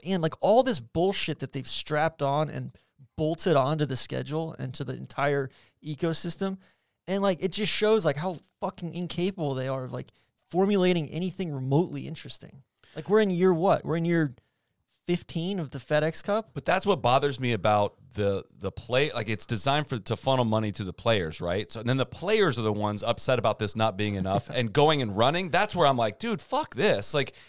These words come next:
Speaker 2: uh, you guys are, i-, this system is, is kinda taking advantage of the golf fan as it is right now, and
Speaker 1: Yeah.
Speaker 2: it's only gonna make things worse. And I think you're underselling a little bit of, like, watching P G A Tour golf, like,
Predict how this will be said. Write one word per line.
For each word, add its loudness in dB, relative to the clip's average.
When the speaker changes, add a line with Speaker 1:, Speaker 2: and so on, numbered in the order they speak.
Speaker 2:
uh, 0
you -12
guys 2
are, 0
i-, -4
this -2
system -2
is, -2
is -2
kinda -2
taking -6
advantage -2
of -4
the -10
golf 2
fan -4
as 0
it -6
is -2
right 2
now, 0
and -2
Speaker 1:
Yeah. 2
Speaker 2:
it's -4
only 2
gonna -2
make -4
things -4
worse. 2
And -2
I 0
think -6
you're 4
underselling 0
a -2
little 0
bit 0
of, -8
like, -4
watching 2
P -2
G 0
A 2
Tour -2
golf, 4
like, -2